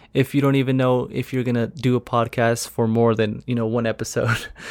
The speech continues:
So you don't have to use Hindenburg, but that's personally what I'm using. If you are interested with the free trial, I would really recommend you going to Buzzsprout, which is the host that I use personally. They have a bunch of great partners.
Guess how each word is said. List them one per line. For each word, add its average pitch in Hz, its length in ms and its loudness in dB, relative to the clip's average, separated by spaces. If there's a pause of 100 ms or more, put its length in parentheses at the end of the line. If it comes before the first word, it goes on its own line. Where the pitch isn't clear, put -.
(180)
So 151 180 6
you 147 180 4
don't 190 160 4
have 180 180 4
to 180 80 0
use 160 240 2
Hindenburg, 156 680 2
but 139 100 -2
that's 131 180 2
personally 139 340 0
what 127 140 -2
I'm 123 100 0
using. 127 460 0
If - 280 -4
you 135 120 6
are 127 40 6
interested 123 520 -2
with 123 160 -4
the 120 80 -4
free 123 180 -2
trial, 135 500 4 (360)
I 135 60 6
would 139 120 6
really 135 240 6
recommend 123 560 0
you 120 280 2
going 120 500 0
to 117 240 -2
Buzzsprout, 143 680 4 (100)
which - 180 -2
is 120 120 0
the 123 100 4
host 135 240 4
that 131 100 -2
I 123 40 0
use 120 200 -4
personally. 131 680 2
They 123 220 2
have 127 280 2
a 123 80 0
bunch 123 320 -2
of 120 100 -4
great 113 240 0
partners. 123 580 0